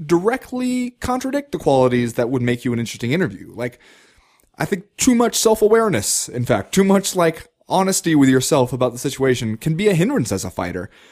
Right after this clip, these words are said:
Like, Greg Jackson refers to the need for fighters to be optimists, uh, almost unreasonably so. Like, almost, like, just completely crazy optimists, even when there's really no reason to, to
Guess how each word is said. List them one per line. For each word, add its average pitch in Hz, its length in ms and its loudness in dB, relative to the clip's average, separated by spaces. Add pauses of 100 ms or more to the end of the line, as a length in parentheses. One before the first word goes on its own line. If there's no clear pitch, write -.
(140)
Like, 147 400 -4
Greg 160 200 4
Jackson 185 300 2
refers 151 280 2
to 147 100 0
the 127 120 2
need 135 280 0
for 123 120 -4
fighters 131 380 0
to - 80 -8
be 107 140 -2
optimists, 170 720 -2 (420)
uh, 117 360 0 (480)
almost 254 340 4
unreasonably 143 640 2
so. 78 400 -8
Like, 123 180 -6
almost, 185 360 2
like, 143 280 -4
just 131 420 -2 (520)
completely 175 720 -2
crazy 190 920 0
optimists, 101 760 -4
even 139 380 0
when 120 220 0
there's 107 260 -2
really 110 440 -4
no 101 640 -2
reason 95 420 -4
to, 95 200 -8
to 95 260 -8